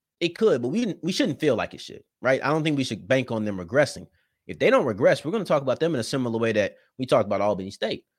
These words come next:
With Albany State, I said, "Oh, you come back with a really good defensive unit and a swac player or seac player of the year candidate." He was the preseason, Deontay Banu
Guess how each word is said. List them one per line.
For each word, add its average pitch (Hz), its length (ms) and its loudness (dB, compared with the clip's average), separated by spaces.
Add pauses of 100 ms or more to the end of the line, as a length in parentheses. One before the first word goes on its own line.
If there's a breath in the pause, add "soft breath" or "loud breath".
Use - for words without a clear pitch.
(200)
With - 100 -2
Albany 160 320 6
State, 214 200 0
I 170 40 2
said, 135 140 2
"Oh, 117 60 4
you 156 100 0
come 156 160 0
back 131 160 2
with 123 100 -2
a 98 60 -2
really 123 260 0
good 120 200 2
defensive 117 440 -6
unit 151 380 -2 (400)
and 123 140 0
a 87 160 -2 (160)
swac 139 400 4
player 151 260 4
or - 80 2
seac 139 420 4
player 143 280 4
of 120 160 2
the 101 40 -6
year 156 340 0 (260)
candidate." 214 480 -2 (1120)
He 151 100 0
was 143 80 2
the 113 80 -4
preseason, 117 580 -2
Deontay 107 380 -4
Banu 101 240 -4